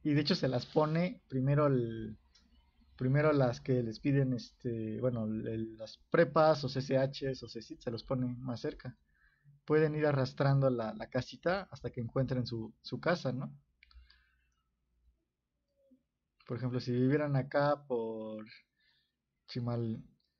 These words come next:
Chimalcoyoc, pues aquí les dice, "Estas están cerca".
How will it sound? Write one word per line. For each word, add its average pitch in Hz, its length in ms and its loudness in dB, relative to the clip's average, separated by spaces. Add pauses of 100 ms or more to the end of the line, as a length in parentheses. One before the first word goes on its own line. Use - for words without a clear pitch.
(220)
Chimalcoyoc, 127 1600 0
pues - 140 -8
aquí 139 200 -2
les 127 200 2
dice, 123 500 -2
"Estas 139 360 -2
están 120 180 -16
cerca". 139 480 -6